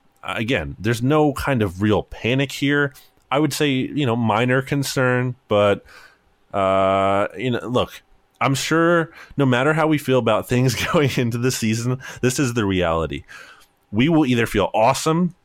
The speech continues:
after Thursday night when the Eagles beat the Falcons, or we're gonna feel bad.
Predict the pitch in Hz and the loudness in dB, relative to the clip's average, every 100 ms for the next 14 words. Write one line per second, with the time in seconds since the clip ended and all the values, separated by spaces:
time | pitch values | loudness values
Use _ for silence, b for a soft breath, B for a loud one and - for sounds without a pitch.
0 | _ 113 120 131 120 117 117 110 113 98 | _ -2 -2 -2 0 0 2 0 2 0
1 | 71 - _ b - 92 92 107 104 95 | -4 -10 _ b -4 -2 0 0 0 0
2 | 95 - 98 90 76 78 - b b 107 | -4 0 0 0 -6 -8 -14 b b 0
3 | 104 107 110 101 101 87 87 80 67 | 2 2 2 0 2 2 2 -2 -2